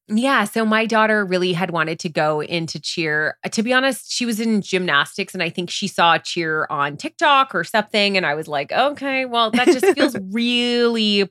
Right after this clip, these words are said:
Speaker 1: problematic." Like, I was very terrified that it was gonna be just a very, like, body triggering experience. And, you know, you want your kids to have somewhat autonomy over, like, what they're doing, but you also get really protective when you're projecting your own past over them as well, right? And trying to, like,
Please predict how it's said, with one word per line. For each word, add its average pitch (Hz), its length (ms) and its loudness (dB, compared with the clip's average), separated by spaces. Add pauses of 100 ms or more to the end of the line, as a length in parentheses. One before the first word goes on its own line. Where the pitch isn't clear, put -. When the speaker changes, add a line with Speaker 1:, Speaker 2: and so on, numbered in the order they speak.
(100)
Speaker 1:
problematic." 139 720 2
Like, 202 140 -2
I 196 80 4
was 190 180 0
very 190 300 4
terrified 165 640 0
that 151 100 0
it 135 80 -4
was 160 140 -6
gonna 165 200 -4
be 156 380 -6 (240)
just 392 160 -2
a 415 40 0
very, 269 240 2
like, 254 220 2
body 170 320 2
triggering 175 460 0
experience. 196 840 0
And, 165 340 0
you 214 140 2
know, 196 420 4
you 214 320 -2
want 214 300 2
your 302 140 -4
kids 214 320 -6
to 190 80 -2
have 160 400 0
somewhat 339 400 -2
autonomy 180 440 0
over, 165 220 -2
like, 156 180 -4
what 147 160 -8
they're 190 120 -6
doing, 285 340 -2
but 240 160 0
you 220 80 2
also 226 220 0
get 226 120 -2
really 220 220 -2
protective 190 560 -4
when 165 240 -2
you're 160 160 -6
projecting 160 640 -4
your 165 180 -8
own 165 240 -6
past - 540 -2
over 170 260 -2
them 156 200 -4
as 170 160 -6
well, 143 260 0
right? 160 220 -2
And 220 100 0
trying 196 280 0
to, 208 100 -2
like, 175 200 -2